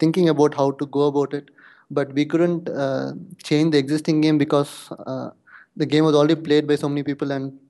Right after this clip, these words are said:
putting something, uh, different may not, uh, may not be something that people would like. So we, uh, worked, uh, we actually started a new game called Sudoku Quest,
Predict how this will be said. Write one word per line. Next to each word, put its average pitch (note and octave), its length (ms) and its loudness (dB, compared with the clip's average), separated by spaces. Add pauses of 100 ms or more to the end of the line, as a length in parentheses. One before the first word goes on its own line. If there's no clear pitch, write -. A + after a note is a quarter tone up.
(560)
putting E3 240 0
something, D3+ 480 -2
uh, C3+ 180 -2
different D3 460 0
may C#3 100 -2
not, D3 340 -2
uh, B2+ 280 -4 (420)
may D#3 60 0
not D#3 120 4
be D#3 180 4
something D3+ 300 -2
that C#3+ 140 -2 (280)
people C#3+ 240 -4
would C#3+ 120 -2
like. C3+ 320 -2
So C#3+ 220 -4
we, C#3 320 -4 (440)
uh, C#3+ 240 -4
worked, D3 340 2 (280)
uh, C#3 300 -2
we C#3+ 120 -2
actually C#3+ 280 0
started D3 360 0
a C#3+ 80 0
new C#3+ 220 0
game D3 240 -2
called C#3+ 200 -2
Sudoku C3+ 300 0
Quest, C#3 280 -6